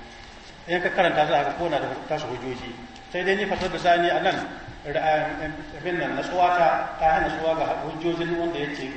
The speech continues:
halal ne mata su yi ƙawa da zinari. Wato hujjojin Amr sun yi na Albani a, a,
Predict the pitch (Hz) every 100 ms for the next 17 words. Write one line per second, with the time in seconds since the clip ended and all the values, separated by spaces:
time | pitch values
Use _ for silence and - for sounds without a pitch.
0 | - 127 147 135 135 143 143 123 117 -
1 | 139 131 113 117 117 104 - - - -
2 | - 139 135 156 175 175 180 190 - -
3 | - - 170 156 160 160 156 - - 151
4 | 139 131 127 127 127 - - - 151 139
5 | 131